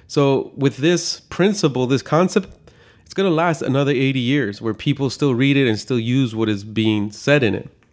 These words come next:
Um, I remember reading it and taking away, you know, you gotta have a burning desire. Well, you know, that's what spurs action. And there's a lot of case studies of people who had to go through a lot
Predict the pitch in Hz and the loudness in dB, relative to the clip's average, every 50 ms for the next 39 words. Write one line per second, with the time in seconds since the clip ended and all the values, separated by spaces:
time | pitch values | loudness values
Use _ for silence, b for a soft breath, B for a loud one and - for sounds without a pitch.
0 | b b b b b b b b b b b b b b _ _ _ _ _ _ | b b b b b b b b b b b b b b _ _ _ _ _ _
1 | _ _ _ - - 135 135 131 127 123 120 117 117 113 113 117 120 - _ _ | _ _ _ -4 -2 0 2 2 2 2 0 0 0 -2 -4 -6 -8 -10 _ _
2 | _ _ _ _ - 151 175 202 196 185 185 180 180 175 160 165 160 151 139 143 | _ _ _ _ -2 0 2 2 2 2 2 2 0 2 2 0 0 0 0 0
3 | 156 160 160 156 156 151 151 151 - - - _ _ _ _ _ _ _ _ _ | 0 0 0 0 2 2 0 0 -2 -4 -10 _ _ _ _ _ _ _ _ _
4 | _ _ _ _ _ - 135 135 117 - 143 147 127 151 139 139 135 135 131 131 | _ _ _ _ _ -2 -2 -2 0 0 -2 -2 0 0 2 2 2 4 4 2
5 | 127 123 117 127 123 117 117 117 113 117 113 107 156 160 156 135 151 139 135 131 | 2 2 2 2 2 2 0 0 -2 -4 -4 -2 0 0 2 2 2 2 0 0
6 | 104 120 131 143 143 139 135 117 117 117 107 - - - 135 127 127 123 113 104 | 0 0 0 2 2 2 2 2 2 0 0 -2 -2 0 2 2 2 2 2 0
7 | 104 110 b b b b b b b b b b b b b b b _ _ _ | -2 -4 b b b b b b b b b b b b b b b _ _ _
8 | _ _ _ - 113 123 127 123 117 101 - - 87 120 120 120 117 120 131 131 | _ _ _ -4 0 2 2 2 2 0 -2 -4 -4 -2 0 2 2 2 0 0
9 | - 151 139 - - - - - 147 156 156 143 120 120 82 120 127 131 127 - | 0 -2 -2 -2 -4 -8 -4 0 2 2 2 2 2 2 2 2 2 2 0 -2
10 | - 117 104 107 110 117 120 117 127 147 165 175 170 - - - 175 196 185 - | -2 -2 0 0 0 0 0 0 2 2 2 2 0 -2 -2 0 0 2 0 0
11 | - - 151 135 131 123 107 120 107 101 - - - 185 202 196 - 147 139 127 | 0 0 0 2 0 0 0 -2 -2 -2 -4 -2 0 0 0 0 2 2 2 4
12 | 123 127 123 117 120 B B B B B B B B - 156 170 - 175 147 135 | 4 4 2 2 0 B B B B B B B B -4 -4 0 0 0 0 2
13 | 151 160 160 151 - 156 151 139 123 123 135 139 131 107 - - b | 2 2 2 2 2 2 4 4 4 4 2 2 2 0 -2 -8 b